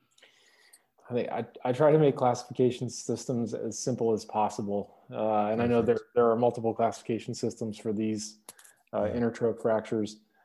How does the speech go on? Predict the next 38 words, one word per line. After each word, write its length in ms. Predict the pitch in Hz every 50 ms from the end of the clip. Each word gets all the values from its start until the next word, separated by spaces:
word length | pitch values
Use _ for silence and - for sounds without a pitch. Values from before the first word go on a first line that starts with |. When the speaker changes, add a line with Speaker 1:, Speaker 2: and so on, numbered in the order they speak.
| _ _ _ _
Speaker 1:
uh, 80 | - -
and 360 | - - - 139 143 131 127
they 100 | 127 127
all, 600 | 127 127 127 123 120 117 110 - - - - _ _ _ _
you 160 | - 123 120
know, 60 | 113
your, 380 | 113 110 110 110 107 107 107 104
your 120 | 104 107
picture, 640 | 104 - - 131 127 - 135 120 110 107 107 107 - _ _ _ _ _ _ _ _ -
uh, 100 | 113 104
breaks 320 | 98 98 117 120 117 117
it 80 | - 117
down 200 | 113 110 104 101
perfectly. 500 | 104 - 123 113 - 110 104 104 98 107 - - _
All 220 | - 123 131 131 127
of 60 | 120
these 140 | 120 110 -
classifications, 960 | - 120 110 107 - 113 107 - 117 110 107 - - 110 104 101 104 - _ _ _ _ _ _ _ _ _ _ _
you 100 | 120 110
can 120 | 120 113
simplify 540 | 107 - 135 120 104 117 104 - 113 110 110
them 180 | 101 110 107 104
by 120 | 104 104
trying 340 | 101 - 120 117 110 107 104
to 60 | 110
identify 500 | 107 107 107 107 107 104 107 - 104 101
the 60 | 98
s-, 180 | 98 - - -
more 160 | 113 110 104
stable 380 | - - - 117 113 107 110 104
fracture 360 | - 117 110 101 - - 110
patterns 520 | 95 107 101 104 101 101 101 101 98 - -
and 140 | 117 107
the 40 | 104
more 240 | 98 104 101 104 104 -
unstable 460 | 104 104 101 101 - 107 101 101 98
fracture 360 | - - 107 101 98 - -
patterns. 480 | 104 107 104 101 101 101 101 98 -